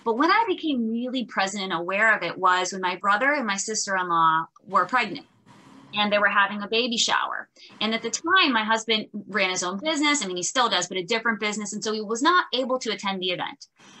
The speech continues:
So I went by myself. My whole family was there,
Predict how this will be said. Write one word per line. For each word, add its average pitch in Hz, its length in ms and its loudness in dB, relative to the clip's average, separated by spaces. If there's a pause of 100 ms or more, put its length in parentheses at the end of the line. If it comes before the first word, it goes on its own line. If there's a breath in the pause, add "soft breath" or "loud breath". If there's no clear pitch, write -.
(120)
So - 200 0 (100)
I 370 320 6
went 233 380 2 (220)
by 165 200 4
myself. 202 460 2 (160)
My 254 100 4
whole 269 300 2
family 233 280 0
was 175 180 -6
there, 196 280 -2